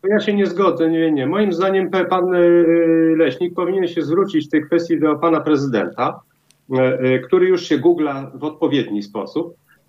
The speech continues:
y, i, y, powinien do niego napisać: „Pan prezydent ma dobre relacje z jakąś panią, która się podpisuje”,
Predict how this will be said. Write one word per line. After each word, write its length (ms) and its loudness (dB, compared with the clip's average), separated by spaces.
y, 220 0
i, 380 -4
y, 720 4
powinien 380 2
do 80 2
niego 220 2
napisać: 480 -4
„Pan 160 -4
prezydent 360 -2
ma 180 0
dobre 340 0
relacje 540 2
z 60 -12
jakąś 380 -8
panią, 420 -2
która 460 -2
się 140 -6
podpisuje”, 720 0